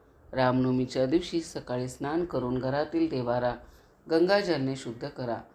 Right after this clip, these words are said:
यानंतर रामाची मूर्ती लाकडी पाट चौरंगावर स्थापित करा. त्यानंतर दक्षिणवर्ती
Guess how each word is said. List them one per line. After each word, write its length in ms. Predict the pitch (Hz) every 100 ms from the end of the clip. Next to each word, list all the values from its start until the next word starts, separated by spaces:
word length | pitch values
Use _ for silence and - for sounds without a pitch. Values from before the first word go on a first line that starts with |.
| _ _ _ _ -
यानंतर 540 | 131 127 131 131 131 127 -
रामाची 540 | 127 131 147 165 202 208
मूर्ती 460 | 135 139 117 131 127
लाकडी 380 | 131 127 - 147
पाट 360 | - 131 127 - - _ _ - -
चौरंगावर 680 | 151 151 165 175 139 127 127 - _ -
स्थापित 400 | - 131 123 156 -
करा. 200 | 139 123 113 - _ _ _ _
त्यानंतर 580 | 180 196 185 170 170 165
दक्षिणवर्ती 880 | 139 139 175 170 143 131 131 131